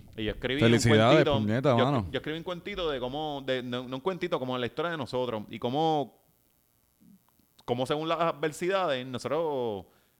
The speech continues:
Speaker 1: continuamos. Y yo los otros días le decía a Marisol, "Si tú cambias los nombres, eso es un his-, eso es un cuento."
Speaker 2: Eh, ¿y los
Speaker 1: Porque,
Speaker 2: cambiaste?
Speaker 1: ah, no, no, si, si eventualme-, eventualmente esa historia quizás se siga compartiendo. Y le cambias los cuentos y una historia de amor,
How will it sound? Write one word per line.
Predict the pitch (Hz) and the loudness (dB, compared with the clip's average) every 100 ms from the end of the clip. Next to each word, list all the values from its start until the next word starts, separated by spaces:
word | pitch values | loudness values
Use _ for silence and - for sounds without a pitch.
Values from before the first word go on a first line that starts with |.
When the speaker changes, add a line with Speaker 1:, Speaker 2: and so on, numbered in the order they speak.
| _ | _
Speaker 1:
continuamos. | 120 120 123 127 147 120 101 92 _ _ _ _ _ _ - | -10 -8 -8 -6 -6 -6 -10 -14 _ _ _ _ _ _ -10
Y | 120 117 117 113 110 110 110 107 107 110 101 - | -4 -2 -2 -2 -2 -4 -6 -6 -6 -8 -10 -10
yo | 107 117 | -4 -2
los | 123 123 | -2 -4
otros | 127 127 | -4 -2
días | 156 | 0
le | 160 | 0
decía | 160 | -2
a | 156 | -4
Marisol, | 156 160 123 | -2 -2 -2
"Si | 120 | -4
tú | 123 | -6
cambias | 151 170 | -4 -2
los | 170 170 | -2 -4
nombres, | 165 170 139 101 107 | -4 -6 -2 -2 -2
eso | 120 | -4
es | 147 | -8
un | 131 | -10
his-, | - 123 | -12 -12
eso | 117 | -10
es | 147 | -12
un | |
cuento." | 135 107 101 87 87 80 - _ | -12 -10 -10 -10 -12 -12 -18 _
Speaker 2:
Eh, | 95 82 - _ _ _ - | -12 -12 -16 _ _ _ -6
¿y | 104 | -4
los | 113 | 0
Speaker 1:
Porque, | 101 123 | 2 4
Speaker 2:
cambiaste? | 120 123 - - | 4 2 -4 -4
Speaker 1:
ah, | 127 127 135 | -4 -4 -6
no, | 131 180 254 | 0 2 2
no, | 339 | -2
si, | - 170 | -2 -4
si | - 156 143 | -2 0 2
eventualme-, | 135 135 160 180 175 | 2 2 -2 -2 0
eventualmente | 160 147 160 180 190 | -2 0 -4 -4 -8
esa | 190 | -8
historia | 202 185 180 | -6 -2 -2
quizás | 180 180 175 - | -2 -6 -8 -10
se | - 170 | -6 -6
siga | 151 170 160 | -4 -4 -4
compartiendo. | 170 - 165 - 135 165 113 87 _ _ _ _ | -4 -4 -4 -4 -8 -4 -6 -6 _ _ _ _
Y | 123 | -2
le | 120 | 0
cambias | 123 135 160 170 | -2 -2 -2 -2
los | 180 | -2
cuentos | 202 185 | -4 -6
y | 143 | -8
una | 170 | -6
historia | - 143 | -2 0
de | 165 | 0
amor, | 170 120 | -2 -2